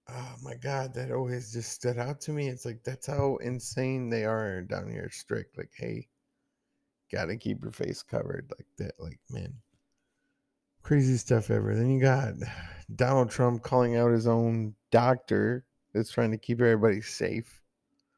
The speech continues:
Um, God, oh, the God. I never in a million years would have, if you would have told me a year or two ago,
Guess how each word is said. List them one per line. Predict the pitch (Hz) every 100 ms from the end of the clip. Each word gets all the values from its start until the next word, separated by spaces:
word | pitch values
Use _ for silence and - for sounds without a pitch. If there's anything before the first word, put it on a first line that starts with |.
| _ _ _ _ _ _
Um, | - - - - - 113 _ _ _ _ _ _ _ _ _ _ _ -
God, | - -
oh, | 117
the | - 110
God. | - - - _ _ _ _ _ _ _ _ -
I | 277
never | 320 320 277
in | 190 95 160
a | 139
million | 165 233 262 220 180
years | 185 190 151 139
would | 139
have, | 139 -
if | 143 185
you | 247
would | 269
have | 196
told | 185 165
me | 156 147 139 -
a |
year | 147 160 180
or | 135
two | - 127
ago, | 123 131 127 123 -